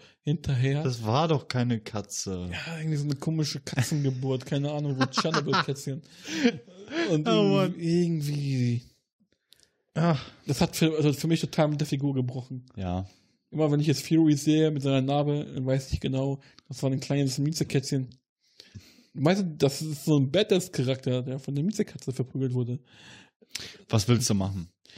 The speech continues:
Speaker 1: Ich bin gespannt,
Speaker 2: <laughs>
Speaker 1: was aus In-, Infinity War zwei wird.
Speaker 2: Flop.
Speaker 1: Endgame.
Speaker 2: Flop des Jahrhunderts.
Speaker 1: Du weißt schon, dass der jetzt schon Rekorde bricht. <laughs>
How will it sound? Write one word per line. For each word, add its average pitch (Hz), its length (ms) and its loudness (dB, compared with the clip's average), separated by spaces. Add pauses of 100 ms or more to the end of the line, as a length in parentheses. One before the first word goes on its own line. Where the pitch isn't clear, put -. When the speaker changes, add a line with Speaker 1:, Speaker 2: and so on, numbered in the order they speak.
(180)
Speaker 1:
Ich 117 160 0
bin 277 160 6
gespannt, 226 640 2 (300)
Speaker 2:
<laughs> - 260 -12
Speaker 1:
was 156 300 0
aus 170 300 2
In-, 170 340 -2
Infinity 170 640 2
War 143 380 0
zwei 143 380 -2
wird. 127 200 -8
Speaker 2:
Flop. - 540 -4
Speaker 1:
Endgame. 139 520 -4 (100)
Speaker 2:
Flop 156 880 0
des 160 220 2
Jahrhunderts. 139 420 -2
Speaker 1:
Du 135 60 4
weißt - 140 -2
schon, 185 200 -4
dass 131 200 -6
der 131 140 -4
jetzt 127 200 -4
schon 131 80 -8
Rekorde 135 400 -2
bricht. 151 360 -4
<laughs> - 60 -20